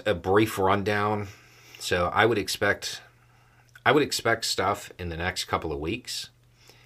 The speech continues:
And then if we don't hear anything during that period,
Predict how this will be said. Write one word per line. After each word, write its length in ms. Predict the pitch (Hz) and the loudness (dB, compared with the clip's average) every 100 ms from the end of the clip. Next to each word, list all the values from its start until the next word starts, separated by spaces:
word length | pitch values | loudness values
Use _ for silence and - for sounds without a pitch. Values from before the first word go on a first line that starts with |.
| - - _ | -20 -20 _
And 160 | 85 90 | -4 0
then 100 | 101 | 0
if 140 | - | 0
we 80 | 95 | -2
don't 260 | 92 92 85 | 0 0 -2
hear 240 | 107 107 | -2 0
anything 680 | 107 101 110 107 104 101 92 - - _ - | 0 -2 -2 -2 -2 -6 -10 -18 -20 _ -2
during 220 | 90 85 | 0 0
that 200 | 85 98 | 0 -2
period, 520 | 107 107 110 110 107 | 2 4 4 4 0